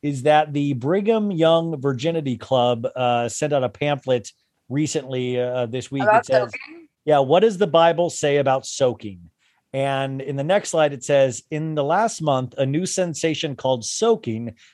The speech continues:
Speaker 1: has rocked the nation. Other names for this practice include marinating, fermenting, and stewing."
Speaker 2: I hate to
Speaker 1: <laughs>
Speaker 2: marinating, fermenting, and stewing.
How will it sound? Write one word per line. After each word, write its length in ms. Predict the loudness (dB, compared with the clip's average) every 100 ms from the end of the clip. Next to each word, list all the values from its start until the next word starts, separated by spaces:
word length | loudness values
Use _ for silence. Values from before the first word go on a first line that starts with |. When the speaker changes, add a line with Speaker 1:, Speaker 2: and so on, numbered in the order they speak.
| _
Speaker 1:
has 260 | -2 -2
rocked 340 | 2 4 2 2
the 120 | 0
nation. 520 | 2 -2 -4 -10 -12 _ _ _ _
Other 280 | 2 4 4
names 320 | 2 -2 -2
for 100 | -2
this 220 | -2 -4
practice 560 | 0 2 2 2 -2 -2
include 520 | -8 -6 -4 -2 -2
marinating, 880 | -2 2 2 2 2 2 0 -4 -8 -12 _ _
fermenting, 840 | -2 0 0 -2 -2 -6 -4 -6 -10 -6
and 220 | -6 -6
stewing." 640 | -10 -4 -2 -2 -6 -12 -20 _ _ _ _ 0
Speaker 2:
I 200 | 2 4
hate 540 | 0 -2 0 0 -4 _ _ -16 -8
to 320 | -2 -2 -4 -14 -20 _ _ _ _ _
Speaker 1:
<laughs> 320 | -20 -16 -14 -14 -18 -12
Speaker 2:
marinating, 1000 | -2 2 4 4 4 2 4 2 0
fermenting, 1120 | -6 -2 -2 2 2 0 -4 -6 -4 -4 -4 -6 -4
and 240 | -4 -4
stewing. 1000 | -8 -14 -10 -6 -4 -4 -8 -12 -14 -16